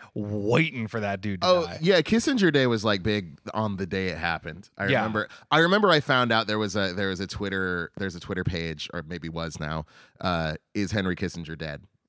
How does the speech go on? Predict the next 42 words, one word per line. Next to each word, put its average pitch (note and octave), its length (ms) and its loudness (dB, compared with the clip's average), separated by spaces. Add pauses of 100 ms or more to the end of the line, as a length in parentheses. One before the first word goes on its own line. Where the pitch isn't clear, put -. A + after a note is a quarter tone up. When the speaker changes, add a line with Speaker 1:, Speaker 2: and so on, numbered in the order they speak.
Speaker 2:
And E2 240 -14
every G2+ 260 -2
single A2+ 280 0
Speaker 1:
Yeah. G2+ 40 -4
Speaker 2:
day, F2 400 -2
uh, F2 240 -8
it, F2 140 -8
like, E2 200 -10
the D#2+ 300 -8
automated E2+ 480 -2
thing D#2 220 -6
would D#2 160 -8
say, D#2+ 260 -8
"No." G#2+ 240 -4 (680)
And A2 200 -2
then G#2+ 260 -4
the G#2 100 -10
day G#2+ 280 -6
it F#2 80 -4
happened, F#2 640 -2 (220)
the, G2+ 240 -6
the A#2 160 -4
way G#2+ 300 -4
I G2+ 200 0
found F#2+ 420 -2
out F2+ 240 -2
was, E2 360 -10 (160)
"Is F#2+ 180 -8
Henry F#2+ 260 -6
Kissinger F2+ 420 -4
dead?" D2+ 240 -8
po-, - 260 -10
bot E2 320 -6
posts, - 520 -12 (160)
"Yes." D#2+ 440 -4 (460)
<laughs> F#3+ 580 2
That's, C#3 320 -4 (400)
that C#3+ 140 4
was E3 120 4
Speaker 1:
It F3+ 60 0
Speaker 2:
the - 40 2
Speaker 1:
served C#3+ 160 4